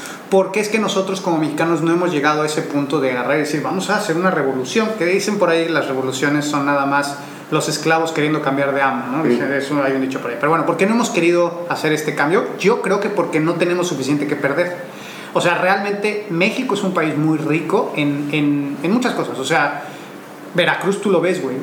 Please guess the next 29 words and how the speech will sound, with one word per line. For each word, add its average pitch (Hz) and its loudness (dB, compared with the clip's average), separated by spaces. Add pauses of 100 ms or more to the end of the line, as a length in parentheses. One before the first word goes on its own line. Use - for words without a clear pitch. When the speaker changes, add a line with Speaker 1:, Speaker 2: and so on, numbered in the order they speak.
(120)
Speaker 1:
Veracruz, 147 0
güey, 226 2 (480)
piñas, 165 0 (100)
mangos, 151 2
o 147 0
sea, 165 2
no 220 0
te 226 4
mueres 220 2
de 175 4
hambre. 165 0
Tú - 0
vas 220 4
al 202 0
campo, 190 2
güey, 233 2
aguacates 214 0
caen 196 -2
por 185 0
todos 190 4
lados, 180 0
por 165 2
ahí 170 2
por 175 2
el 151 0
estado 160 0
de 156 0
mi 143 0
vieja. 139 -2